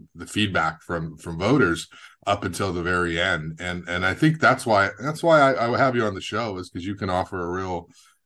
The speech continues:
uh, uh, honest, uh, sober sort of version of events and what's going on. And, uh, you know, you, you're really one of these people kind of open doors for, for others to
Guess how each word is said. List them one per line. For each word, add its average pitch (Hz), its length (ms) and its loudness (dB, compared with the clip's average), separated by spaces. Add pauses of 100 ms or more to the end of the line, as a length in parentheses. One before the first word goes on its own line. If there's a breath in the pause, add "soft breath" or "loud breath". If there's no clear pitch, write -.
(140)
uh, 80 440 -6
uh, 78 240 -14 (680)
honest, 101 840 -2 (180)
uh, 80 200 -10
sober 87 800 -4
sort 90 260 -8
of 82 140 -8
version 98 480 -2
of 95 140 -6
events 104 540 -2
and 95 140 -10
what's 95 220 -8
going 92 300 -10
on. 95 300 -6 (500 loud breath)
And, 92 320 -4
uh, 90 200 0
you 92 140 -4
know, 101 80 0
you, 104 260 4
you're 127 220 4
really 139 280 4
one 120 280 -6
of 113 80 -4
these 104 160 -6
people 127 340 -8
kind 110 160 -4
of 98 100 -4
open 101 340 -4
doors 113 380 -2
for, - 320 -8
for 92 180 -8
others 95 400 -4
to 85 240 -10